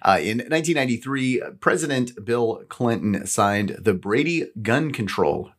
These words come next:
Bill. Uh, this was also known as the Brady Bill or the Brady Act.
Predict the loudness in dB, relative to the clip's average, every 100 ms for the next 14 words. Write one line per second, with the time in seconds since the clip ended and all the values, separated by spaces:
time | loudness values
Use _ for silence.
0 | 0 2 4 0 -2 -8 -8 4 4 4
1 | -2 0 2 2 2 2 2 0 0 -2
2 | -4 -2 0 0 0 -2 -4 -8 -4 0
3 | 0 0 -2 0 0 -2 0 0 0 -6
4 | _ _ 2 2 -2